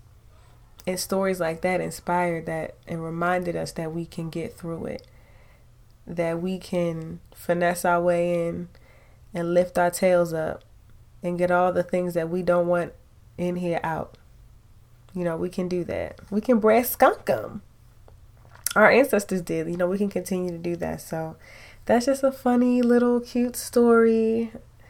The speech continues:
uh, that I wanted to share and to also just, like, ground this podcast in, like,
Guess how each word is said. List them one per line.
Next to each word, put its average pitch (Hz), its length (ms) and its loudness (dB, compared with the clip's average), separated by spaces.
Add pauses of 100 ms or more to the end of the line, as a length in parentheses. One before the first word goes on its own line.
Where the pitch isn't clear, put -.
(440)
uh, 208 200 -2
that 208 120 2
I 208 100 4
wanted 214 300 2
to 220 120 -2
share 208 640 2
and 190 140 -4
to 196 140 -2
also 190 260 -2
just, 185 260 -6
like, 175 200 -2
ground 180 640 -2
this 175 160 -4
podcast 180 720 -2
in, 170 140 -6
like, 165 400 -10